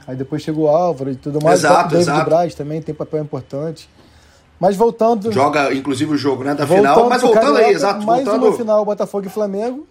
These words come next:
Speaker 1: É, Cuca já falou que não lembra muito bem aí das questões de bastidores, mas tem algumas coisas que ele lembra muito bem do que aconteceu ali no Maracanã. É, especial no segundo jogo, acho que a gente pode passar do primeiro jogo um pouco mais en passant, assim,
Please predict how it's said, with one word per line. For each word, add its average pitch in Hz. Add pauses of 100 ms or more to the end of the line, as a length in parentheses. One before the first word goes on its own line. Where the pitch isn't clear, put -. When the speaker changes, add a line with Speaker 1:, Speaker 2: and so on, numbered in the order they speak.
Speaker 1:
É, 160
Cuca 180
já 180
falou 180
que 185
não 185
lembra 180
muito 175
bem 170
aí 160 (460)
das 151
questões 175
de 175
bastidores, 202 (380)
mas 175
tem 208
algumas 214
coisas 233
que -
ele 262
lembra 233
muito 226
bem 220 (360)
do 160
que 190
aconteceu 220
ali 220
no 233
Maracanã. 214 (440)
É, 156
especial 202
no 190
segundo 208
jogo, 202
acho 208
que 214
a -
gente 190
pode 196
passar 202
do 196
primeiro 202
jogo 185
um 180
pouco 190
mais 190 (340)
en 180
passant, 202
assim, 180